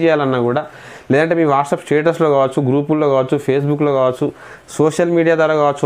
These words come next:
ఆఫ్లైన్ కావచ్చు, ఆన్‌లైన్ కావచ్చు, ఎలాగైనా కావచ్చు, లేదంటే మీ అప్‌లైన్ ద్వారా కావచ్చు, లేదంటే మీ డౌన్‌లైన్ ద్వారా కావచ్చు, ఎలాగైనా కావచ్చు ప్రమోట్ చేయండి, ఎలాగైనా కావచ్చు ప్రమోట్ చేస్తూనే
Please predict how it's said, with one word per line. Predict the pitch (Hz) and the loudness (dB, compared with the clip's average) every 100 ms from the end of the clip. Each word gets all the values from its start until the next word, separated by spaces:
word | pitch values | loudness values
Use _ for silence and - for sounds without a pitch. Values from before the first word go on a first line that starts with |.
| 123 | 2
ఆఫ్లైన్ | 135 143 151 151 | 0 0 -2 0
కావచ్చు, | 143 139 135 127 | 0 0 -2 0
ఆన్‌లైన్ | 143 143 139 | -2 -2 -2
కావచ్చు, | 135 135 117 127 | -2 -2 0 0
ఎలాగైనా | 151 165 151 151 151 | 2 0 0 -2 0
కావచ్చు, | 143 139 185 202 - - 127 | 0 0 -4 -6 -12 -6 -2
లేదంటే | 139 151 139 | 0 0 -2
మీ | 127 | -2
అప్‌లైన్ | 127 175 170 160 | -2 0 0 2
ద్వారా | 151 147 | 0 2
కావచ్చు, | 143 139 160 151 | 0 0 -2 0
లేదంటే | 139 135 135 | 0 0 -2
మీ | 127 | 0
డౌన్‌లైన్ | 131 143 151 147 | 0 0 0 0
ద్వారా | 139 135 | 0 0
కావచ్చు, | 131 127 123 | -2 -2 0
ఎలాగైనా | 147 180 165 156 | 0 0 -2 -2
కావచ్చు | 147 147 135 | -2 -2 -4
ప్రమోట్ | 117 104 | -2 -2
చేయండి, | 101 98 - - - 123 | -2 -4 -10 -16 -6 -2
ఎలాగైనా | 147 165 156 151 | 0 0 -2 0
కావచ్చు | 151 151 - | -2 -2 -6
ప్రమోట్ | 135 151 123 | -4 -2 2
చేస్తూనే | 135 135 - 156 | 0 0 -4 -2